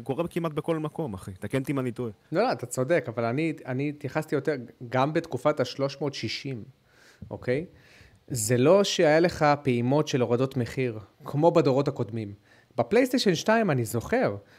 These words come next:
Speaker 2: שהוא בהתחלה עלה שלוש מאות דולר, ואחרי זה הוא ירד למאתיים דולר. ואז כשהוא ירד למאתיים דולר, זה נתן לו בוסט מטורף במכירות. ואחרי שנתיים הוא ירד למאה חמישים דולר. ואז בסוף בסוף הוא ירד למאה דולר,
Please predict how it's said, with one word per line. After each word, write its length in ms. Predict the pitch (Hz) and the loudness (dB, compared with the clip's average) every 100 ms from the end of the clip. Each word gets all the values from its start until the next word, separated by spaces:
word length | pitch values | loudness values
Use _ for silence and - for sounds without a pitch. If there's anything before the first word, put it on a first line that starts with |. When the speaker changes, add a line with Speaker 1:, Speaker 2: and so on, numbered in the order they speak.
| _ | _
Speaker 2:
שהוא 480 | - - 131 120 113 - | -4 2 4 2 -2 -2
בהתחלה 420 | 135 127 139 170 175 | -2 0 4 6 6
עלה 160 | 160 | 4
שלוש 360 | 139 151 143 143 | 2 2 2 2
מאות 200 | 131 117 | -2 0
דולר, 240 | 104 98 - _ _ _ _ - _ | -2 -4 -8 _ _ _ _ -20 _
ואחרי 460 | 123 120 135 147 208 | -4 -2 0 2 4
זה 280 | 185 196 208 | 4 2 2
הוא 120 | 151 | 2
ירד 200 | 139 156 | 4 4
למאתיים 420 | 139 123 165 185 | 2 4 4 4
דולר. 220 | 117 92 90 - _ _ - | 0 -2 -6 -14 _ _ -2
ואז 180 | 156 - | 0 2
כשהוא 160 | 220 | 4
ירד 140 | 180 208 | 6 4
למאתיים 340 | 139 156 180 | 2 2 2
דולר, 300 | 202 214 220 | 2 2 0
זה 120 | 135 | -2
נתן 260 | 113 135 185 | -2 2 4
לו 120 | 180 | 2
בוסט 500 | 113 147 196 - - - | 2 0 0 -4 -12 -8
מטורף 680 | 143 139 139 147 135 190 - | -2 -2 2 2 6 6 6
במכירות. 680 | 123 110 - 120 113 113 - - _ _ - - - _ - | 0 -2 -4 -6 -6 -10 -14 -20 _ _ -20 -20 -20 _ -2
ואחרי 340 | 117 139 208 | 0 4 4
שנתיים 580 | 240 202 196 311 294 285 | 4 4 4 4 4 2
הוא 100 | 185 | 4
ירד 220 | 151 180 | 4 4
למאה 220 | 175 185 | 4 4
חמישים 360 | 180 160 147 190 | 2 0 0 0
דולר. 240 | 139 101 98 - _ _ _ _ _ - | 2 0 -4 -12 _ _ _ _ _ -2
ואז 280 | 113 190 196 | 4 4 4
בסוף 280 | 196 294 - | 2 4 4
בסוף 380 | 240 370 415 - | 4 4 2 4
הוא 60 | |
ירד 160 | 165 196 | 4 4
למאה 240 | 185 196 | 4 4
דולר, 240 | 175 131 | 4 4